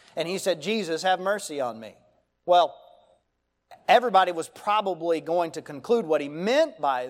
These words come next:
that was he wanted to be healed and be given his sight. But you know what Jesus said? He said, "What wilt thou have me to do?" And you know what the man said? "Lord, that I might receive my sight." Jesus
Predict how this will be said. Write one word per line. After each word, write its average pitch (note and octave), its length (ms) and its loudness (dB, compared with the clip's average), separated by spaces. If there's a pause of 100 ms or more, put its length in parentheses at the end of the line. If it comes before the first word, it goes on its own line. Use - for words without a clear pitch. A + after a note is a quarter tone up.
that B2+ 360 -4
was D#3 200 2
he E3 80 -10
wanted E3+ 260 -2
to C#3+ 60 -12
be C#3 120 -12
healed F3+ 400 0
and E3+ 120 -14
be D3+ 80 -8
given D3 220 -4
his C3 140 -12
sight. A#3 340 -2
But D#3 140 -16
you - 20 -8
know G#3+ 100 2
what F3+ 140 -2
Jesus A#3 400 -6
said? C#4+ 220 0 (400)
He A3+ 120 0
said, A3 360 0 (800)
"What D3 160 2
wilt D#3 100 -4
thou F#3+ 140 6
have G#3 160 2
me A#3 80 -4
to A#3+ 80 -2
do?" C4+ 240 0 (2500)
And G3+ 120 2
you F#3+ 60 -2
know F#3+ 100 4
what F#3+ 120 2
the F3+ 80 -2
man G3 180 -2
said? A#3+ 300 2
"Lord, G#3 260 2
that G#3 80 0
I G3+ 60 4
might G#3 200 0
receive A#3+ 280 -6
my C4 100 0
sight." D4+ 320 -2 (600)
Jesus A#3+ 360 -2